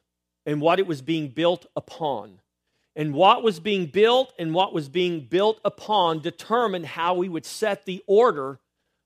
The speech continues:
of that foundation. How many beams do we need? How deep do those beams need to be? How wide do those beams need to be? How, what is the, the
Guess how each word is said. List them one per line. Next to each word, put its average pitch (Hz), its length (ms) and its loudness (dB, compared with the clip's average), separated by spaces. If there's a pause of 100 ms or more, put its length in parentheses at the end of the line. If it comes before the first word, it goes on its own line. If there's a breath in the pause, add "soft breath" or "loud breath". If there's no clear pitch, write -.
of 135 120 -2
that 156 200 0
foundation. 160 680 -4
How 165 300 -2
many 170 220 -4
beams 175 420 -4
do 185 140 -2
we 175 140 0
need? 196 400 -4 (440)
How 160 320 2
deep 170 380 -4
do 196 80 -8
those 185 280 0
beams 180 400 -4
need 190 180 -8
to 165 40 -8
be? 190 300 -4
How 160 280 -4
wide 175 420 0
do 151 80 -10
those 139 260 -8
beams 131 340 -12
need 131 200 -12
to 123 60 -20
be? 120 260 -10
How, 160 460 -2 (300 soft breath)
what 175 240 4
is 165 200 -2
the, 143 280 0 (280)
the 147 300 -2